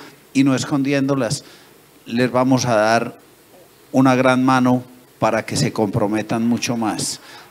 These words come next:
De manera que yo creo que Colombia entera está en el momento de que pueden faltar,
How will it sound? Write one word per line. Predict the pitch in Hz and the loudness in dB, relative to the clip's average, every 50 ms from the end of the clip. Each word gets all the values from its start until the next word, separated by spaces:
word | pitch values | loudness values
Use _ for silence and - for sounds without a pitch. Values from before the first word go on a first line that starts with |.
| - - | -6 -2
De | - | 2
manera | 117 117 117 123 127 127 143 143 143 | 4 6 6 8 8 8 8 6 4
que | - 139 117 110 107 - - - - - - - _ _ | 2 2 2 2 0 -4 -6 -12 -20 -20 -20 -20 _ _
yo | - 110 117 104 | 2 2 4 6
creo | - 127 127 123 | 8 8 8 8
que | - - 104 | 8 4 0
Colombia | - - 110 104 107 120 117 117 113 123 | 2 2 2 4 6 6 6 6 4 4
entera | 123 120 - 147 131 120 113 117 117 117 117 117 - - - - - | 2 4 4 6 6 6 6 6 4 2 0 -4 -12 -18 -20 -20 -12
está | - - - - - 110 | -8 -8 -4 -2 -2 0
en | 110 | 2
el | 117 120 120 | 2 2 2
momento | 117 110 107 113 113 104 87 - - 123 117 110 107 - - - - - - - - - - - - _ - - - - | 2 2 2 2 0 0 0 2 2 2 4 2 0 -6 -14 -20 -20 -20 -20 -20 -20 -20 -20 -20 -20 _ -20 -20 -20 -6
de | - - 113 98 | -2 -2 -2 -2
que | - - 127 110 104 104 104 104 95 - - - - - - - - - - - - - - - - - | -2 -4 -4 -2 0 0 0 0 -2 -4 -10 -18 -20 -20 -20 -20 -20 -20 -20 -20 -20 -20 -20 -20 -2 2
pueden | 123 123 131 139 135 | 6 8 8 8 6
faltar, | 123 117 101 92 - - 110 110 117 113 | 4 2 -2 -2 -2 0 2 2 2 2